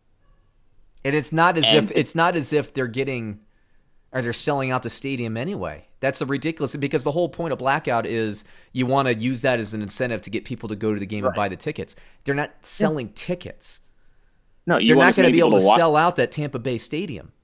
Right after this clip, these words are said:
Speaker 1: That is the dumbest of
Speaker 2: They
Speaker 1: the
Speaker 2: never
Speaker 1: dumb.
Speaker 2: <laughs>
Speaker 1: Ay, ay, ay.
Speaker 2: They never did that.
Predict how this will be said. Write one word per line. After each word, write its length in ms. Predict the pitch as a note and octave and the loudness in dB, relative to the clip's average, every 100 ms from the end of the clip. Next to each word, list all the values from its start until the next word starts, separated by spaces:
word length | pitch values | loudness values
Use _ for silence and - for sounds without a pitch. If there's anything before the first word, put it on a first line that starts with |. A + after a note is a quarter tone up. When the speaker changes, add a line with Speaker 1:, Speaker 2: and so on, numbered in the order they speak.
| _ | _
Speaker 1:
That 160 | - G3 | -6 -4
is 140 | G3 - | -4 -6
the 140 | A2+ | -8
dumbest 600 | - - F#3 F3+ G2 - | -6 -2 0 0 -4 -6
of 120 | F#2+ | -4
Speaker 2:
They 100 | G2 | 0
Speaker 1:
the 40 | G2+ | 2
Speaker 2:
never 240 | F2 - - _ _ _ _ _ _ - - - - - | 2 -2 -6 _ _ _ _ _ _ -20 -20 -18 -2 0
Speaker 1:
dumb. 200 | - - _ _ _ | 0 -4 _ _ _
Speaker 2:
<laughs> 20 | A2 | -12
Speaker 1:
Ay, 40 | |
ay, 460 | G#2 F#2 E2+ D#2+ E2+ | -10 -10 -10 -10 -6
ay. 100 | F2 | 2
Speaker 2:
They 120 | G#2+ | 2
never 220 | G2 - - | 2 -4 -18
did 100 | F#2 | -10
that. 120 | F#2 | -10